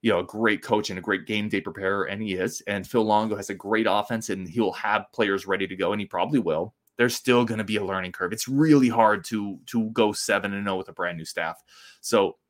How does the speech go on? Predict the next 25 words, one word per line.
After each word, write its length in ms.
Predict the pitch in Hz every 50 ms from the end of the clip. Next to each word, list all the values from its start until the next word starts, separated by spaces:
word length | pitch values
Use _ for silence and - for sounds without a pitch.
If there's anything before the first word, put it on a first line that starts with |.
| _ _ _ - 113
that 240 | - 98 101 117 131
is 160 | 135 123 120
why 240 | 117 120 117 120 123
I 40 | 127
would 140 | 123 123 123
say 140 | - 120
they're 100 | 110 120
not 220 | 117 117 110 110 -
seven 200 | 135 110 113 110
and 80 | 107
oh, 80 | 107 117
but 220 | 117 113 104 - _ - -
they 100 | - 120
would 140 | 151 170 170
not 140 | 196 220
be 60 | 226 233
shocking. 480 | - - - 170 190 - - 87 90
The 80 | 101 -
schedule 400 | - - - 175 180 156 156 143
sets 320 | - - - 117 120 -
up 180 | 104 101 - _
for 220 | - 156 160 175
it, 120 | 185 180 _ _
Timothy. 380 | - 160 151 165 160 - 180 185
So 360 | 165 - 131 117 110 110